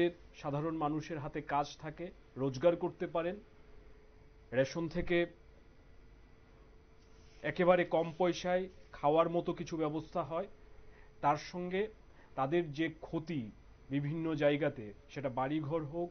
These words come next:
চাষের জমি হোক, সেইগুলিকে ঠিকঠাক করে দেওয়া সবটা সরকারের পক্ষেও সম্ভব হবে না, কিন্তু যতটা পারা যায় বড় সাহায্যের হাত বাড়িয়ে দেওয়া,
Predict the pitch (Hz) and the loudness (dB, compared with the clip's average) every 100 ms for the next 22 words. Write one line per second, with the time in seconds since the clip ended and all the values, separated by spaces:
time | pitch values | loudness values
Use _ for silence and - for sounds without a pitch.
0 | - 139 151 143 143 151 156 160 175 180 | -4 -6 -6 -6 -4 -2 -2 -2 -4 -6
1 | - - - - - - 147 156 175 175 | -18 -20 -20 -20 -14 -2 0 0 -2 2
2 | 196 220 - - - - - - - - | 0 0 -8 -16 -16 -16 -18 -18 -20 -20
3 | - - - - - 185 - - 202 196 | -20 -20 -20 -10 -2 -2 -4 -2 -2 -2
4 | - - - - - - 160 165 185 202 | -14 -20 -20 -20 -20 -8 2 6 8 8
5 | 220 - 156 170 - 165 - 160 151 139 | 6 0 -2 -2 0 0 2 2 0 -4
6 | - 131 123 107 104 95 95 - - 147 | -6 -8 -8 -8 -8 -10 -16 -16 -12 -8
7 | 143 120 165 226 226 214 196 190 185 190 | -4 0 2 4 4 4 4 2 2 0
8 | 196 - - - - - - - 101 131 | 0 -6 -20 -20 -20 -20 -20 -18 2 4
9 | 170 190 196 196 - - - - - - | 8 8 8 6 -6 -20 -20 -20 -20 -4
10 | 147 139 156 143 185 165 147 151 190 - | 0 0 -2 0 0 2 6 6 6 -4
11 | - - - 110 123 151 160 170 180 | -20 -20 -4 0 2 2 4 6 4